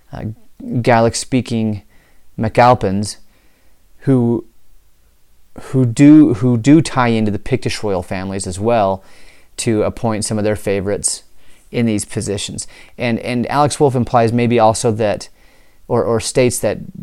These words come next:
maybe some of these positions were fill-, filled by a person named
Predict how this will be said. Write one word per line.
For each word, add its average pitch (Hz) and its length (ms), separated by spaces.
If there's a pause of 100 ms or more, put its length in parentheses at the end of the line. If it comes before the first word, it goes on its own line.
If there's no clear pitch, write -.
(200)
maybe 139 400
some 123 220
of 110 60
these 113 220
positions 113 500
were 107 80
fill-, 113 320 (120)
filled 120 340
by 104 300
a 113 100
person 113 440
named 104 240